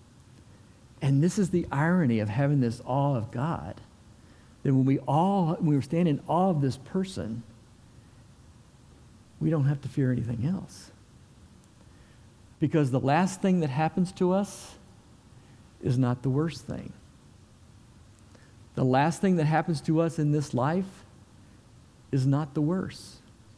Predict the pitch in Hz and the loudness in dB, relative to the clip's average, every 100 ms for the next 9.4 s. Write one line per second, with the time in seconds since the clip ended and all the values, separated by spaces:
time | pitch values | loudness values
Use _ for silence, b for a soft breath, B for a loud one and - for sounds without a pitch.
0 | - - - - - - - - - - | -20 -20 -20 -20 -20 -20 -20 -20 -20 -20
1 | - - - - - - - - - 135 | -20 -20 -20 -20 -20 -20 -20 -10 -2 0
2 | 127 127 - 156 175 160 175 127 110 117 | 0 -2 0 2 2 2 0 0 -2 -2
3 | 117 - 165 190 190 196 175 165 143 - | -4 -2 2 4 2 2 0 0 0 0
4 | 170 131 113 113 156 156 - 175 165 147 | 2 2 2 0 -2 -4 -2 -2 0 0
5 | 120 143 151 143 - - 117 98 113 - | 0 0 -2 -4 -6 -4 -2 -2 -6 -10
6 | - - - - B B B B B - | -18 -20 -20 -20 B B B B B -20
7 | - - - - - - - - - - | -20 -20 -20 -20 -20 -20 -20 -20 -20 -12
8 | - 147 160 170 135 135 143 135 170 175 | -2 2 2 2 0 -2 -4 -4 -2 -2
9 | - - - - | -4 -8 -12 -12